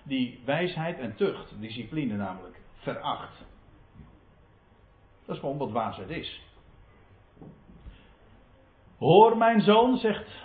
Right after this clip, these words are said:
dat is nogal een, een woord dat va-, vaker in dit boek voorkomt. "Hoor, mijn zoon, de tucht, de discipline van uw vader." Ja, ik zit nou naar Boas te kijken, maar dan moet je niet, eh, niet te zwaar aan tillen, Boas.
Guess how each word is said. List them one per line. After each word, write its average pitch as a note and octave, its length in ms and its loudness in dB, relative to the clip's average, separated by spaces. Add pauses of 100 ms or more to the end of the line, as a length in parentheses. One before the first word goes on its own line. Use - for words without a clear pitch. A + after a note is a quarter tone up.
(100)
dat G#2+ 120 -14
is G#2 60 -10
nogal B2 240 -2
een, A#2 260 -2
een G#2+ 120 -8
woord B2+ 220 -2
dat A#2+ 160 -4 (340)
va-, C#3+ 140 -14
vaker D#3+ 340 -4
in C#3+ 140 -2
dit B2+ 140 -4
boek C#3+ 240 -4
voorkomt. D#3 600 -2 (180)
"Hoor, G#3 500 8
mijn G#3 340 6
zoon, A3 400 4 (720)
de - 260 -8
tucht, B3+ 360 -4
de C3+ 180 -4
discipline F#3+ 840 -2
van E3+ 360 -2
uw D#3 160 2
vader." D3+ 560 0 (440)
Ja, G2 100 -6
ik F#2+ 120 -8
zit G#2 220 -14
nou G2+ 220 -4
naar G2 140 -4
Boas G#2 280 -4
te - 80 -16
kijken, G2 360 -6
maar F#2+ 220 -6 (460)
dan G#2+ 100 -12
moet G2+ 100 -4
je G#3 60 -4
niet, - 200 -4
eh, G#2 200 -4 (1120)
niet A2+ 320 -4
te A2 60 -12
zwaar A2+ 240 -2
aan G#2+ 100 -4
tillen, G#2 240 -2
Boas. A2 300 -4